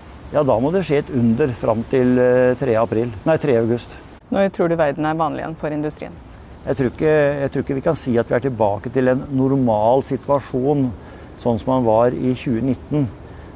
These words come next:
Speaker 1: før vi har lagt både tjue tjue og tjueen og tjue bak oss.
Speaker 2: Hvem, eh, av de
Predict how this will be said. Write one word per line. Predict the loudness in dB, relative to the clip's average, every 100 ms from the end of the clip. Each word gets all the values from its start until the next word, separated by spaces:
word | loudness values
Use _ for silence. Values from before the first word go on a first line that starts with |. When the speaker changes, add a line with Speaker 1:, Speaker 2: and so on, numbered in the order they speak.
| -4
Speaker 1:
før | 2 2 4 2
vi | 4 4
har | 2 0 0 2
lagt | 4 0 -2 -14 -6
både | -2 0 0 -2
tjue | 0 0
tjue | 2 2 4 4
og | 2
tjueen | 2 2 4
og | 2
tjue | 2 2
bak | 2 0
oss. | -8 -8 -16 -16 -18 -18 -20 -20 -18 -16 -4
Speaker 2:
Hvem, | 2 4 4 2 0
eh, | 0 0 -2 -4 -14 -4
av | 0 0 -2 -2
de | 2 2 0